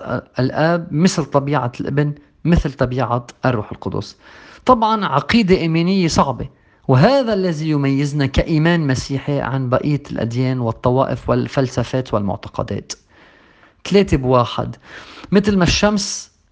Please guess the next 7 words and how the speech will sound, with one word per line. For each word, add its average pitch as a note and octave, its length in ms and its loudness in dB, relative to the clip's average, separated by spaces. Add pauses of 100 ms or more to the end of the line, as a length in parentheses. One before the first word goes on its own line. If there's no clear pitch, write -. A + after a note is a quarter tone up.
(200)
شمس G#3+ 360 0
وحدة، C3+ 360 0 (520)
بس - 240 -4
بتعطي D#3+ 520 0
الحرارة، C#3+ 840 2 (1080)
صحيح؟ D3+ 640 -2 (440)
بتعطي C#3+ 640 0